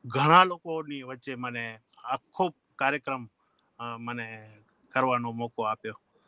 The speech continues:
એટલે ઘણા બધા, અ, મિત્રો, મારા જે, અ, વડીલો છે, બધાને હું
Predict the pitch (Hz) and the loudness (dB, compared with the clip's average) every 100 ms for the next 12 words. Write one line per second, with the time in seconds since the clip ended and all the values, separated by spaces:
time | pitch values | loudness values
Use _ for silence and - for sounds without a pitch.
0 | _ _ - - - - 185 143 143 196 | _ _ -20 -20 -4 2 6 8 10 12
1 | 208 202 190 151 _ 147 135 135 131 131 | 12 12 10 6 _ -6 -4 -4 -4 -4
2 | 127 123 120 127 151 165 175 170 151 143 | -4 -6 -6 -6 -4 -2 0 0 0 0
3 | 143 143 139 131 123 139 143 123 _ _ | 0 0 -2 -4 -6 -8 -8 -8 _ _
4 | 123 120 117 113 120 139 160 165 151 151 | -6 -6 -6 -8 -6 -4 -2 -4 -4 -6
5 | 139 135 147 147 139 139 135 | -6 -4 -4 -6 -8 -10 -12